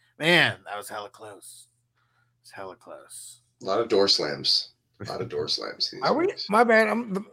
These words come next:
Speaker 3: listen. I don't know if I, I don't think I mentioned it one time, but definitely, I'm definitely Luigi as fuck.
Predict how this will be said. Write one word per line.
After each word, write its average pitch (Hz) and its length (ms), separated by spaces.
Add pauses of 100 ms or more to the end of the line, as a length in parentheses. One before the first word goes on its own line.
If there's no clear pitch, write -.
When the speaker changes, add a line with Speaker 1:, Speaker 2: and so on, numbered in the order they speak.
(140)
Speaker 3:
listen. 202 320
I 185 40
don't 233 180
know 240 60
if 208 100
I, 175 140 (260)
I - 80
don't 262 140
think 254 120
I 214 40
mentioned 190 340
it 143 60
one 160 260
time, 131 280
but 110 220 (340)
definitely, 214 480
I'm 160 160
definitely 226 380
Luigi 160 640
as 117 160
fuck. 127 340